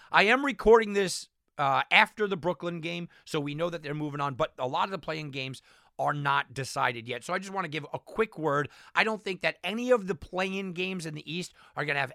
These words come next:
any impact at all. You look at the Atlanta Hawks. Look,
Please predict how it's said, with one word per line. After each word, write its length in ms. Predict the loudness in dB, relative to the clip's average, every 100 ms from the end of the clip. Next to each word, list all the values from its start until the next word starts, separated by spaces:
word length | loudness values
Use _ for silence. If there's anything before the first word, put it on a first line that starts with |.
| -4
any 240 | -4 -4 -8
impact 540 | -8 0 0 0 -6
at 80 | -12 -6
all. 260 | -6 -6 -16 -14
You 100 | -4
look 160 | -2 -2
at 80 | -6
the 140 | -8
Atlanta 440 | -6 -4 -4 -4 0
Hawks. 460 | 6 6 6 0
Look, 220 | -2 -2